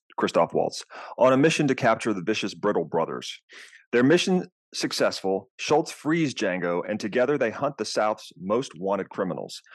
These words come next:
Their travels take them to the infamous plantation of shady Calvin Candie,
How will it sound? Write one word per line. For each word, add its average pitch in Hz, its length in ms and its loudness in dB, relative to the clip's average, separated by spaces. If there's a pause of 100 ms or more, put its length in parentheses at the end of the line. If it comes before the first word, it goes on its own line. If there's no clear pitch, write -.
(220)
Their 113 120 4
travels 143 540 4
take 139 240 2
them 113 220 2
to 107 140 -4
the 95 220 0
infamous 131 400 -2
plantation 104 680 -2
of - 180 -6
shady 113 400 -2
Calvin 107 480 -2
Candie, 87 520 -8